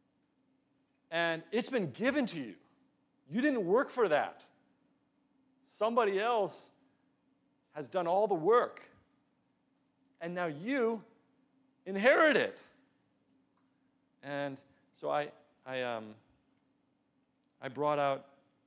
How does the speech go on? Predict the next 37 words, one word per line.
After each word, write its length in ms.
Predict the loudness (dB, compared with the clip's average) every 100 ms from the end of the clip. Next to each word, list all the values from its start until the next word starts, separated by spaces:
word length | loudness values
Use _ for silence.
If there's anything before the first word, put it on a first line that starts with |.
| _ _
or 140 | -10 -8
I 80 | -4
asked 320 | -4 -4 -6
our 100 | -6
brother 300 | -4 -6 -6
Tom, 460 | -8 -4 -4 -4
who 100 | -8
shared 280 | -12 -8 -8
a 40 | -8
couple 240 | -12 -12
nights 260 | -10 -10 -10
ago, 220 | -8 -10
for 200 | -10 -12
his, 300 | -10 -12 -14 _ _ _ _ -20
his 100 | -12
diagram 680 | -4 -2 -4 -6 -12 -14 -18 _ _ _ _ _
on 60 | -18
the 80 | -14
Jubilee. 640 | -14 -10 -10 -8 -10 -12 -20 _ _ _ _ _ _ _
Uh, 220 | -20 -20 -20 _ _ _ _ _ _ _
can 120 | -18
we 80 | -14
get 180 | -8 -8
it 140 | -8 -16 _
displayed 440 | -20 -14 -12 -12 -14
here? 220 | -16 -16 -20 _ _ _ _ -20
Or 80 | -16
do 160 | -12
I 60 | -10
need 180 | -10 -14
to 60 |
do 160 | -16 -14
something 320 | -14 -14 -14
on 100 | -12
my 140 | -12
side? 320 | -12 -12 -14 -16 _ _ _ _ _ _ _ _ _ _ _ _ _
Okay, 240 | -14 -10